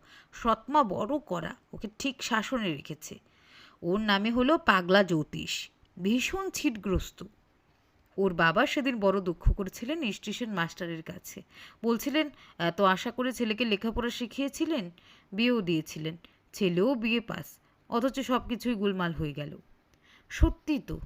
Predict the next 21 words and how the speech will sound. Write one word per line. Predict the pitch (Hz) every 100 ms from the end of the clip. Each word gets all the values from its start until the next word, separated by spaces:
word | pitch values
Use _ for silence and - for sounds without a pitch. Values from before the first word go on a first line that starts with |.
| - _ -
ছেলে | - 294 302 370
হলো, | 403 359 220 190 - _ _ _ _ _ _ _ _ _ _ _ _ _ _
সে | - - 302
ছেলে | 294 294 302
শিক্ষিত | - 277 - - -
হলো, | 320 339 311 202 -
বিয়েও | 208 262 277
করলে। | 220 170 147 147 - _ - -
সে | - 254
ছেলে | - 240 247
ভাবুক, | 175 180 151 151 - _
কবি, | 226 220 185 311 381 _ _
মার্জিত | 185 185 185 185 208
রুচি, | 233 233 - 349 - _ _
অনেক | 208 208 214
কিছু | 190 -
জানে, | 147 139 143 170 - _ -
অনেক | 156 170 175
কিছুর | 196 - 170
খবর | - 180 170 156
রাখে। | 147 - -